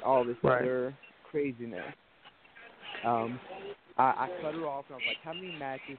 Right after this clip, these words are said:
Speaker 1: have you had?" The girl says she's had six matches. So six matches in five years should have, you know, been a bell.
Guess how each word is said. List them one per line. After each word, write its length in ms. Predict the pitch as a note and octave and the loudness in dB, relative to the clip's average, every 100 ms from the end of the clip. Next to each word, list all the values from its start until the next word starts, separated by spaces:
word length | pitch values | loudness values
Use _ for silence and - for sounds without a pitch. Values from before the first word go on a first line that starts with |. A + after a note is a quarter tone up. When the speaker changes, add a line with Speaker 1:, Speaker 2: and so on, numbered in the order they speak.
| - | -10
Speaker 1:
have 160 | B2+ A#2+ | -8 -8
you 100 | B2 | -6
had?" 320 | A#2+ G#2+ G#2+ | -2 -2 -2
The 60 | A#2+ | -2
girl 240 | B2 A#2 - | -2 -2 -4
says 140 | B2 - | -6 -6
she's 100 | C3+ | -6
had 200 | C#3+ B2+ - | -4 -4 -4
six 160 | B2+ A2+ - | -8 -6 2
matches. 540 | E3 E3 - - - - - - - - - - - - - - | 4 2 -2 -8 -8 -10 -18 -20 -20 -20 -20 -20 -16 -16 -16 2
So 380 | C3+ B2 A#2 B2+ - - - - - | 6 6 4 0 -10 -16 -18 -18 0
six 160 | G3 - | 0 0
matches 260 | E3+ D#3+ - C#3+ | -2 -2 -2 -8
in 80 | C#3+ | -6
five 260 | D3+ C#3 B2+ | -2 -2 -2
years 300 | C3+ A#2+ A2 - | -4 -4 -6 -4
should 120 | C#3 | -4
have, 140 | A2+ A2 - - - - C#3+ | -4 -8 -16 -20 -18 -12 -10
you 100 | C#3 | -8
know, 180 | G#2 G2 - - - - - _ - - - C#3+ | -8 -8 -10 -10 -12 -14 -16 _ -20 -14 -2 2
been 140 | D3 | 2
a 40 | |
bell. 440 | B2 B2 A2+ G2+ | 4 6 6 6